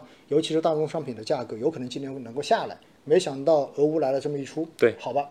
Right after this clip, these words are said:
Speaker 2: 对。
Speaker 1: 这一下基本上大宗商品，我觉得今年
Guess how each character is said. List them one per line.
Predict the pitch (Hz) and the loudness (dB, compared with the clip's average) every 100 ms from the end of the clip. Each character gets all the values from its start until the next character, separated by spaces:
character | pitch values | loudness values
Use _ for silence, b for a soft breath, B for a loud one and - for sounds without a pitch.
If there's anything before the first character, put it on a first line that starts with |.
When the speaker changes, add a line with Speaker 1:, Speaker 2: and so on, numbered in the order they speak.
| - | 0
Speaker 2:
对。 | 185 | 6
Speaker 1:
这 | 170 | 6
一 | |
下 | 160 156 135 | 6 2 2
基 | - - 226 | -4 -4 0
本 | 160 120 | 0 0
上 | - 151 117 - | -4 -4 -4 2
大 | 175 | 2
宗 | 151 151 | 4 0
商 | 156 | 0
品， | 135 | 0
我 | |
觉 | 127 | 0
得 | 151 | 0
今 | 151 175 | 0 0
年 | 156 131 147 | 0 -2 -4